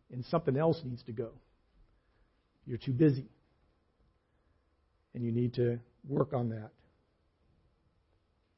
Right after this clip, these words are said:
Donald Whitney, in the book that we've been recommending to you called Spiritual Disciplines for the Christian Life, which there are a couple copies out there if you're interested in this,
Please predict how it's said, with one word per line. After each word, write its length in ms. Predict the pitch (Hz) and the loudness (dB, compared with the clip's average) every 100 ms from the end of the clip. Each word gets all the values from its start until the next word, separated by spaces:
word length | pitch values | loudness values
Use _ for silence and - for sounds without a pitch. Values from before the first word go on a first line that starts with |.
| _ _ _ _ _ _ _ - - - | _ _ _ _ _ _ _ -20 -8 8
Donald 340 | 160 170 151 | 12 12 12
Whitney, 440 | 147 190 170 160 156 | 12 12 12 12 12
in 100 | 143 | 10
the 80 | |
book 300 | 120 156 165 | 12 12 12
that 120 | 156 143 | 12 10
we've 160 | 147 | 10
been 140 | 147 139 | 10 10
recommending 640 | 160 151 139 170 170 147 | 10 10 8 10 10 8
to 100 | 135 | 8
you 320 | 135 147 170 147 | 10 10 10 8
called 240 | 143 139 139 | 8 8 6
Spiritual 440 | - 151 139 156 | 6 8 8 4
Disciplines 600 | 127 151 165 - 151 139 | 6 6 6 6 6 6
for 100 | 143 | 6
the 80 | 131 | 4
Christian 440 | 135 160 - 147 135 | 6 4 4 4 6
Life, 320 | 151 147 143 | 8 8 6
which 160 | 123 | 0
there 160 | 131 127 | 4 8
are 120 | 147 | 8
a 40 | 147 | 8
couple 260 | 139 147 | 2 0
copies 460 | - 170 175 131 135 | 4 4 6 4 4
out 180 | 131 127 | 2 2
there 180 | 123 | 4
if 80 | 139 | 4
you're 160 | 139 139 | 4 2
interested 440 | 151 123 - 117 | 2 -2 -2 -2
in 120 | 113 | -2
this, 220 | 117 131 | -4 -4